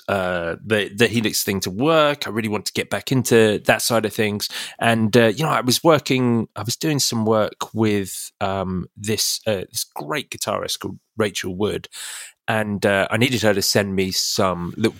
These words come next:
blues licks. And she sent them through, like, D I'd, and then she was like, "Also, here's some with some Kemper models, you know, so you can hear how I intended them to be." And, um, I was like, "Oh, well,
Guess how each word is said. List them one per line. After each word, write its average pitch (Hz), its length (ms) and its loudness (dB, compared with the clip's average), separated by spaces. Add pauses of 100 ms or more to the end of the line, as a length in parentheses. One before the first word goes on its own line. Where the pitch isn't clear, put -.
blues 104 340 -2
licks. - 380 -12 (500)
And 101 300 0
she - 120 0
sent 202 180 4
them 120 100 -4
through, 113 320 6
like, 98 220 0
D 117 180 4
I'd, 98 420 2
and 110 140 0
then 110 80 2
she 104 120 -4
was 101 120 0
like, 101 160 4
"Also, 120 340 4
here's 107 240 4
some 98 180 2
with 95 120 0
some 95 160 -4
Kemper 85 300 -4
models, 80 520 -8
you 92 100 -8
know, - 80 -10 (180)
so - 160 -4
you 95 60 -8
can 87 120 -10
hear 92 240 0
how 85 220 -2
I 80 80 -2
intended 82 500 -6
them - 160 -14
to - 80 -12
be." - 160 -18 (500)
And, 107 460 -2
um, 107 400 2
I - 40 2
was 139 120 0
like, 160 140 -2
"Oh, 151 280 0
well, 202 160 4